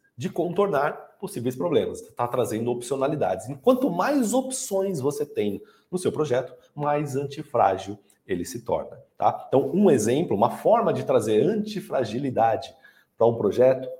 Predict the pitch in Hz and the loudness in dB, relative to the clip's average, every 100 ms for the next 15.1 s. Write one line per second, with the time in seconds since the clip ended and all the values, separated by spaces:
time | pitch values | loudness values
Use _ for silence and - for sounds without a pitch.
0 | - - 101 92 95 135 - 113 143 - | -8 0 2 2 0 -2 -2 -2 -2 -8
1 | - _ 117 107 - 147 - - 98 104 | -20 _ 2 4 2 -4 -4 0 2 0
2 | - - - 101 98 131 127 92 101 113 | -2 -10 -4 -2 0 -2 -2 -2 -2 2
3 | 139 107 - - _ _ 110 - - - | 2 2 -2 -12 _ _ -2 -2 -6 -16
4 | _ 127 107 - - 98 127 - 156 104 | _ 2 4 2 0 0 -2 0 0 0
5 | 76 - 98 92 107 107 160 98 - - | -2 -8 -4 -2 -2 0 0 0 -4 -4
6 | 160 156 165 131 156 - - 135 147 120 | -4 -4 -4 0 0 -2 -2 0 2 0
7 | - - - - 104 110 120 - _ _ | -6 -10 -10 -6 -6 -4 -8 -12 _ _
8 | _ _ _ _ - 92 92 90 87 85 | _ _ _ _ -8 -4 -2 -4 -6 -8
9 | - _ - 123 95 - - 110 185 - | -12 _ -2 0 0 -4 -6 -2 -2 0
10 | 82 85 87 _ - _ 113 110 98 127 | 0 -2 -8 _ -20 _ -4 -2 -2 -4
11 | 127 - 104 - - - - - - - | -4 2 2 2 -6 -10 2 4 4 0
12 | - - _ _ _ _ _ - - 98 | -14 -20 _ _ _ _ _ -20 -8 -4
13 | 101 98 95 92 90 90 - - - - | 0 2 2 2 0 -6 -14 -20 -20 -2
14 | 151 160 - - 151 175 - 123 92 - | 2 4 4 4 4 4 4 6 4 0